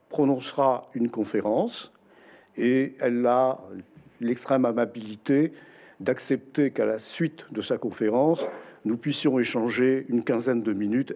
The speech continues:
elle et moi. Après cet entretien, la salle pourra intervenir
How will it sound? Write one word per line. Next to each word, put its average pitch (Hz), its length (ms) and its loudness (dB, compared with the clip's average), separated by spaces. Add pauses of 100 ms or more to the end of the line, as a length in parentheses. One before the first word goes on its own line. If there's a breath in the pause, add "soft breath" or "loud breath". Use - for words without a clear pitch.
elle 123 200 0
et 104 80 0
moi. 110 480 2 (1000 soft breath)
Après - 320 2
cet 156 220 0
entretien, 123 600 0
la 123 140 2
salle 147 360 2
pourra 123 300 -2
intervenir 104 760 0